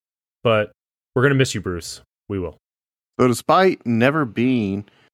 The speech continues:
Speaker 2: he doesn't. All, I, I think he'd only done, like, two movies, maybe that, what, the two T V shows. Uh, Moon, was it Moonlighting or Moonstruck? No, Moonlighting. And, um, but despite never having been in an action movie before,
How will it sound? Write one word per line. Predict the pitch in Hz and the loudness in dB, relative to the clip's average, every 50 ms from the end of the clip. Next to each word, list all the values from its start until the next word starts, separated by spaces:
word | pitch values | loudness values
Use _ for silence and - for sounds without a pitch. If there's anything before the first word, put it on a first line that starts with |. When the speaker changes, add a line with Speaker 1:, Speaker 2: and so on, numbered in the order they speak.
| _ _ _ _ | _ _ _ _
Speaker 2:
he | - 127 | -2 0
doesn't. | 127 139 143 143 123 | 2 2 2 2 2
All, | - 147 151 131 - | 2 2 2 2 2
I, | 120 120 - - | 2 0 0 -2
I | 120 | -4
think | - - 120 | -4 -2 0
he'd | 113 107 | 0 0
only | 101 104 104 92 | 0 0 0 -2
done, | 98 92 | -2 -4
like, | 76 76 - - | -6 -8 -12 -12
two | - 113 104 95 | -10 -8 -8 -6
movies, | 98 101 101 98 104 101 92 - - - | -4 -2 -2 0 -2 -2 -4 -6 -10 -6
maybe | 92 92 92 90 90 90 87 87 85 85 82 - - - | -2 0 2 2 2 2 0 -2 -2 -4 -4 -6 -10 -4
that, | - 90 87 - - - - _ | 0 0 0 0 -2 -6 -10 _
what, | - - 76 82 78 - | -8 -6 -4 -2 -2 -2
the | - 82 85 82 | -2 -4 -4 -2
two | - - 107 | -2 -2 -2
T | 90 - 101 98 | 0 0 0 2
V | 101 98 | 2 0
shows. | - - 95 101 101 101 - - - - - - - - _ _ _ _ _ _ - | 0 2 4 4 4 4 2 -2 -8 -14 -20 -20 -20 -20 _ _ _ _ _ _ 0
Uh, | - 92 90 85 | 2 2 2 2
Moon, | 80 90 98 101 98 92 95 - | 2 2 2 2 0 0 -2 -4
was | - 104 101 101 | -6 -8 -6 -4
it | 98 | -2
Moonlighting | 92 101 117 123 120 120 123 127 135 135 104 | 0 2 4 4 4 4 2 2 2 0 -2
or | 87 82 | -2 0
Moonstruck? | 90 104 107 101 - - 104 92 107 | 0 0 0 -2 -2 -2 -2 0 2
No, | 107 104 | 2 2
Moonlighting. | 104 110 107 95 90 90 90 78 80 78 - - - - - - _ _ - | 4 4 4 4 2 2 2 0 -2 -6 -8 -12 -20 -20 -20 -20 _ _ -6
And, | - 92 95 95 92 90 87 90 | -2 0 2 2 2 2 2 2
um, | 90 87 82 76 71 64 - - - - _ _ _ _ _ _ - | 4 4 4 2 0 -2 -6 -10 -16 -20 _ _ _ _ _ _ -8
but | 107 113 107 | -4 -2 -2
despite | 98 98 - - 120 120 | -2 -2 0 0 2 4
never | 117 110 92 101 | 2 2 2 2
having | 110 104 104 104 92 82 | 2 2 2 0 0 0
been | 104 107 107 | 0 2 2
in | 104 | 2
an | 98 | 2
action | 71 85 107 107 - - 87 | 2 2 0 0 -2 -4 -6
movie | 87 90 85 87 | -4 -4 -4 -4
before, | 80 80 - - 92 90 90 85 - | -6 -6 -6 -4 -2 -2 0 -2 -4